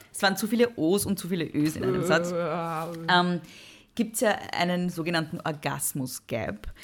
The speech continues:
Speaker 2: Oh ja.
Speaker 1: Ähm, also einen Unterschied darin, wie oft Frauen Orgasmen haben, ähm, aber auch dra-, also sozusagen daran gemessen, mit wem sie Sex haben.
Speaker 2: Mhm.
Speaker 1: Ob sie mit Frauen Sex haben oder mit Männern. Wie, wie sehen denn diese Gaps aus?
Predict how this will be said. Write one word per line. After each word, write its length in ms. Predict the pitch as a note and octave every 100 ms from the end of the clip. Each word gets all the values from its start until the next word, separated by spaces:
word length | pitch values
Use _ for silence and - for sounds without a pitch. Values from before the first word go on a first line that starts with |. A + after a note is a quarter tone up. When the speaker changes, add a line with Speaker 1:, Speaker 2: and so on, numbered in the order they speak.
| -
Speaker 2:
Oh 100 | F3+
ja. 320 | E3+ - D#3+ D3
Speaker 1:
Ähm, 260 | D3+ D3+ -
also 200 | D#3+ D3+
einen 220 | D#3 D#3+ -
Unterschied 680 | B3 C4+ C4 - G#3+ G#3
darin, 680 | F3 C3+ D3 E3 D#3+ D#3+ D#3 - - - - - - _ _ - -
wie 280 | F#3 G3 A3
oft 300 | D3+ D3+ -
Frauen 640 | - D3 D3 D3+ E3 E3 -
Orgasmen 640 | - D#3 D#3 F3 G3+ F3 C#3+
haben, 520 | D3 D3+ D#3 D#3 D3+ - - _ _ -
ähm, 460 | E3 D3+ D3 D3+ D3 -
aber 240 | D3+ -
auch 340 | D3 D3 F3 - -
dra-, 240 | E3 D3+ -
also 180 | D3+ D3
sozusagen 500 | D#3 - - D3 D3+
daran 260 | D3+ D#3
gemessen, 580 | D3+ D3 D3+ - D#3+ D#3+
mit 160 | D#3+ D3+
wem 140 | C#3+
sie 120 | C#3
Sex 320 | D3 - -
haben. 340 | - - - - _
Speaker 2:
Mhm. 180 | G3+ G#3
Speaker 1:
Ob 160 | - D#4+
sie 120 | D#3+
mit 140 | D3+
Frauen 300 | C#3+ D3+ F3
Sex 280 | F3+ E3 -
haben 140 | D#3
oder 140 | D3+ C#3+
mit 180 | C#3+ C#3
Männern. 380 | B2+ D2 C2 - -
Wie, 400 | - G3+ F#3 F3+ -
wie 180 | - F#3+
sehen 180 | F#3 F3
denn 120 | F3
diese 200 | D#3+ E3
Gaps 340 | F3 - - -
aus? 400 | A#2 D#2+ -